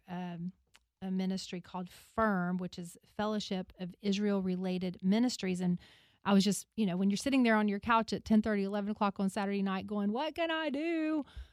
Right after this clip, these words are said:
And I'm seeing the images. I was praying, number one, and texting with Alyssa. And then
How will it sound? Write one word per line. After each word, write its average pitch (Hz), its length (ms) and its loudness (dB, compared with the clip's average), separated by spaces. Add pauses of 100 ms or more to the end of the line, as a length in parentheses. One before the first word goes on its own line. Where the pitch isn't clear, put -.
(140)
And 214 200 0
I'm 208 100 0
seeing 233 280 -2
the - 120 -4
images. 196 560 0
I 196 240 2
was 185 240 0
praying, 202 640 2
number 185 240 2
one, 185 340 0
and 185 120 2
texting 185 380 -6
with 175 120 -4
Alyssa. 180 500 -6 (520)
And 196 220 4
then 185 460 2